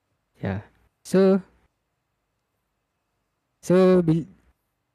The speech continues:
aku tak nak cak-, aku tak nak bagi tahu details, but aku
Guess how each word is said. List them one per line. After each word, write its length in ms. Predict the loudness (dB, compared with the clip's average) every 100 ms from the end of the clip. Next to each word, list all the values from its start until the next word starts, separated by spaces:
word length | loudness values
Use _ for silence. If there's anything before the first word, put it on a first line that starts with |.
| _ _ -10
aku 160 | -8
tak 140 | -2 0
nak 120 | 0 -2
cak-, 220 | -8 -6
aku 160 | -6 -2
tak 100 | -2
nak 120 | -2 -4 -10 _ -8
bagi 160 | -6 -4
tahu 100 | -4
details, 400 | -6 -4 -4 -4
but 240 | -6 -8 -10 _ _ _ _
aku 460 | -10 -4 0 0